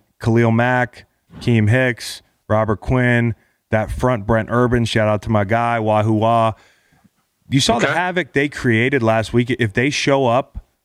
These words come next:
Speaker 1: with ten days to prepare, I think they get this win.
Speaker 2: All right.
Speaker 1: Yeah.
Speaker 2: I like that one.
Speaker 1: Yeah.
Speaker 2: 'Cause I, I, I, well, looking at that game, I'm like, "Wow, this is interesting."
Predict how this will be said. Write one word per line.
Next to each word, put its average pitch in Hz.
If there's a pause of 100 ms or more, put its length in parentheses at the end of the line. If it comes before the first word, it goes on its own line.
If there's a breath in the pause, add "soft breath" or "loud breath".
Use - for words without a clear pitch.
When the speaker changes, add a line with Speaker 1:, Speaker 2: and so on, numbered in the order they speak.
Speaker 1:
with 107
ten 127
days 120
to 107
prepare, 104 (280)
I 104
think 104
they 98
get 90
this -
win. 90 (240)
Speaker 2:
All 101
right. 139 (300)
Speaker 1:
Yeah. 95 (220)
Speaker 2:
I 95
like 123
that 92
one. 95
Speaker 1:
Yeah. 92 (160 loud breath)
Speaker 2:
'Cause 104
I, 131
I, 131
I, 131
well, 135
looking 160
at 156
that 131
game, 127
I'm 107
like, 92 (380 loud breath)
"Wow, 107
this 113
is 120
interesting." 104